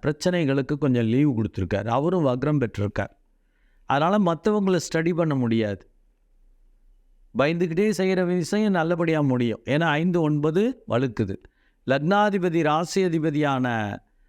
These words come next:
அந்த சூரியனும் இரண்டாம் இடத்தில் இருக்கிறார் நட்பு வீட்டுல, பரவாயில்ல. ஆனா ரெண்டுல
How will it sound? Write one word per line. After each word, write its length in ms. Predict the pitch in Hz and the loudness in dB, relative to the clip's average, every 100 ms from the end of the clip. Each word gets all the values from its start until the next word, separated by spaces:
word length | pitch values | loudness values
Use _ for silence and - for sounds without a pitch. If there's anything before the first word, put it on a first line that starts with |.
| _ | _
அந்த 460 | 120 127 123 113 107 | -2 2 2 2 -2
சூரியனும் 840 | 101 202 233 220 170 151 147 - - | -2 0 2 2 2 0 -2 -8 -6
இரண்டாம் 560 | 120 147 180 180 165 | -2 0 2 2 2
இடத்தில் 380 | 139 123 117 143 | 2 0 0 0
இருக்கிறார் 560 | 113 104 98 101 101 _ | 2 -2 -2 -2 -2 _
நட்பு 380 | 120 127 - 123 | -4 -4 0 0
வீட்டுல, 260 | 104 - 95 - - - | 2 -2 -8 -8 -8 -2
பரவாயில்ல. 420 | 147 151 120 98 98 _ _ _ _ _ _ _ _ _ _ _ - | 0 0 0 -2 -8 _ _ _ _ _ _ _ _ _ _ _ -6
ஆனா 320 | 123 175 202 | -2 0 2
ரெண்டுல 540 | 160 180 190 208 180 | 0 -2 0 0 -2